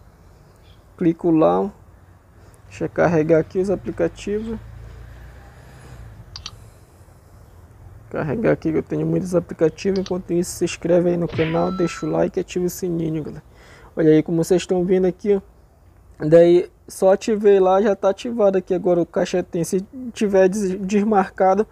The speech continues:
vocês marcam aqui o aplicativo que vocês querem pra esconder o root aqui. Vocês deixam com essa caixinha aqui marcado. E outra coisa também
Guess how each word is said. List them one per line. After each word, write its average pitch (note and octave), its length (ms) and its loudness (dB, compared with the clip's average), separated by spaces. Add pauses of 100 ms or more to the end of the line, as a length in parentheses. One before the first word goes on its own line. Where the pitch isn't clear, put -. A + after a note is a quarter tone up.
(340)
vocês G3 400 4
marcam G3 420 -4
aqui - 140 -12
o F3+ 80 -2
aplicativo F#3 640 -4
que - 60 -6
vocês G3 340 0
querem F3+ 240 0
pra F#3 140 -2
esconder F3+ 400 -2
o F3 60 4
root F3 340 -2
aqui. E3+ 340 -2 (400)
Vocês D#3+ 260 -2
deixam E3 320 2
com E3+ 140 -4
essa D#3+ 260 0 (240)
caixinha E3 460 -2
aqui - 180 -6
marcado. E3+ 680 -2 (540)
E E3+ 100 0
outra E3+ 260 2
coisa F3+ 240 2
também F3+ 540 -2